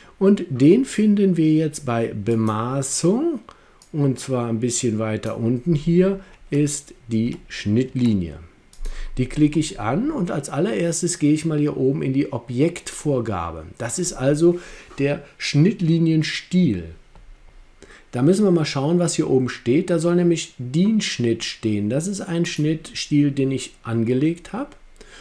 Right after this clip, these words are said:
Und wenn der nicht erscheint, dann gehst du einfach in dein din-Kit, was sich ja in der Favoritendatei befindet.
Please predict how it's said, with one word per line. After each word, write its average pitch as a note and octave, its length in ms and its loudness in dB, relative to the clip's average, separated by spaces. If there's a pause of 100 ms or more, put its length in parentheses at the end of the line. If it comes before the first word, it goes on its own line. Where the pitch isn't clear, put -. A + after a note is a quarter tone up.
(160)
Und D3 200 2
wenn F#3 180 6
der F3+ 140 6
nicht A3 340 4
erscheint, F#3+ 640 0
dann C#3+ 140 2
gehst F3+ 200 2
du - 60 -6
einfach E3+ 260 -4
in D3 140 0
dein C3+ 240 2
din-Kit, F#3 520 0
was D3 140 -4
sich C3+ 140 -6
ja C#3 80 -2
in C3+ 100 -4
der B2+ 100 -2
Favoritendatei A#2 1080 -4
befindet. G#2+ 760 -4